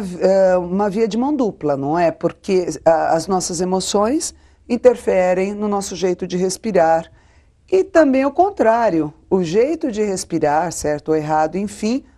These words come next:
provoca determinadas sensações, emoções, sentimentos, pensamentos. Nossa, a gente pode fazer uma terapia através da respiração.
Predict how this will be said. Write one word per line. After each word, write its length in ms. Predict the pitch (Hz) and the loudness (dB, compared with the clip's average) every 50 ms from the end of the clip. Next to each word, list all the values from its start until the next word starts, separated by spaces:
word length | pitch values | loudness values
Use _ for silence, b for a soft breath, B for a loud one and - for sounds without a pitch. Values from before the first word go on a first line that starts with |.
| b b | b b
provoca 540 | - 247 240 220 175 190 202 202 202 - | -6 -6 -6 -6 -4 -4 -6 -6 -4 -8
determinadas 880 | 202 190 196 190 - 196 190 190 190 185 180 175 170 160 170 170 - - b b b b b b | -4 -4 -6 -4 -4 -6 -4 -4 -4 -4 -2 -2 0 0 -2 -2 -4 -6 b b b b b b
sensações, 640 | - - 151 147 - 160 151 - - 202 196 180 165 | -12 -10 -8 -6 -6 -8 -6 -4 -4 -4 -4 -4 -4
emoções, 500 | 151 147 147 - - - 190 185 180 165 | -6 -8 -8 -10 -8 -6 -6 -6 -6 -6
sentimentos, 760 | - - 151 143 - - 147 151 170 185 185 185 170 - - | -8 -10 -10 -12 -10 -10 -6 -4 -2 -2 -2 -4 -4 -10 -10
pensamentos. 880 | - 175 165 160 160 - 156 147 151 160 180 190 196 190 - - - b b b b b b b | -4 -4 -4 -4 -2 -4 -4 -2 -2 -2 -2 -2 -4 -6 -10 -16 -18 b b b b b b b
Nossa, 300 | 190 240 302 339 - 247 | -4 -4 -4 -2 -4 -6
a 20 | |
gente 220 | 208 247 240 - | -6 -6 -10 -6
pode 220 | - 254 247 240 - | -4 -4 -4 -4 -6
fazer 180 | 240 220 226 | -4 -2 -2
uma 140 | 233 233 220 | -2 -2 -4
terapia 800 | - - 262 269 277 254 - _ - 240 269 294 254 185 170 - - _ _ _ _ _ _ | -4 -4 -4 -4 -4 -6 -10 _ -6 -4 -2 0 0 -2 -4 -8 -14 _ _ _ _ _ _
através 420 | _ - - 208 196 196 226 240 208 | _ -6 -4 -2 -2 0 -2 -2 -2
da 60 | 220 | -4
respiração. 680 | 214 208 - - - 214 208 202 - - 170 147 139 | -6 -6 -8 -4 -4 -4 -4 -4 -4 -4 -4 -4 -4